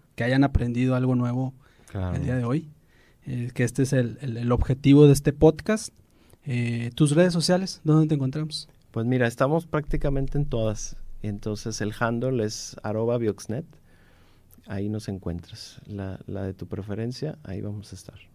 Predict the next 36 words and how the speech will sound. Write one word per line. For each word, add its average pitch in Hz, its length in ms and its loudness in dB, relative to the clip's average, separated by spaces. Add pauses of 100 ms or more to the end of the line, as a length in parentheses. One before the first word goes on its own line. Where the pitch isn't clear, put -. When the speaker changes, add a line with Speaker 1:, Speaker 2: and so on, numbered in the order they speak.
(380)
Speaker 2:
Gracias 110 380 0
por 127 140 -4
la 123 60 2
invitación, 117 460 -2
la 120 80 2
verdad 104 220 2
muy, 113 260 -6
muy 107 200 -6
a 107 40 -4
gusto, 131 440 -4
muy 110 240 -6
contento 113 340 -8
de 110 40 -8
estar 104 180 -8
aquí, 123 260 -8 (380)
que - 80 -20
se 90 100 -6
repita. 95 420 -8 (200)
Speaker 1:
Sí, 123 340 0
claro 131 240 -6
que 131 80 -4
sí. 123 140 -8
Hay 90 80 -4
Speaker 2:
Este, 127 180 -2
Speaker 1:
muchos 131 240 2
temas 135 560 -2
Speaker 2:
no, 101 140 2
hombre, 123 160 2
Speaker 1:
que 123 60 0
podemos 120 140 2
Speaker 2:
claro, 117 140 4
Speaker 1:
hablar. 117 160 0
Speaker 2:
no, 120 80 0
no 120 60 -2
los 120 160 -8
acabamos. 101 580 -10